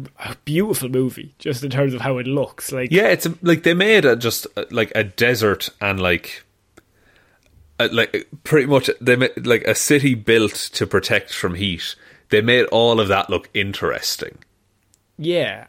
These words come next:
Speaker 1: and even the bit where, like, um, you have, uh, the Duke, Oscar Isaac. I'm ju-, I'm just gonna call him Oscar Isaac.
Speaker 2: Just
Speaker 1: That's
Speaker 2: interchange it. It's fine. Yeah. <laughs>
Speaker 1: Yeah, and, and he's, like,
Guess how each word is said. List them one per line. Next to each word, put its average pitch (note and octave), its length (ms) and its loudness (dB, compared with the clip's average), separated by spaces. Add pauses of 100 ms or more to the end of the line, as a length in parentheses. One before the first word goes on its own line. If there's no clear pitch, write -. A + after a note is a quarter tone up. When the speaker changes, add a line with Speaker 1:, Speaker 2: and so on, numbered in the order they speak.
Speaker 1:
and D#3+ 360 -2 (340)
even A3 260 0
the F#3+ 80 4
bit G3+ 200 4
where, E3 180 4
like, D3 380 0
um, C3 560 -6 (320)
you D3 140 0
have, C#3+ 840 -4 (140)
uh, A#2 480 -6 (380)
the C3 80 -10
Duke, C3+ 540 -4
Oscar B2+ 280 -8
Isaac. A#2+ 340 -8
I'm E3+ 100 2
ju-, F#3 280 2
I'm B3+ 100 0
just D4+ 120 -2
gonna A3+ 140 4
call F#3 220 2
him D3+ 100 0
Oscar C3 300 -4
Isaac. A#2 280 -10
Speaker 2:
Just G#3 120 4
Speaker 1:
That's G#3+ 100 8
Speaker 2:
interchange C#3+ 540 2
it. - 100 4
It's F#2+ 140 -2
fine. B2 280 4
Yeah. A2 220 4 (220)
<laughs> - 80 -18
Speaker 1:
Yeah, C3+ 260 2
and, F#3+ 400 0
and F#3 160 0
he's, G3 240 2
like, F#3 220 4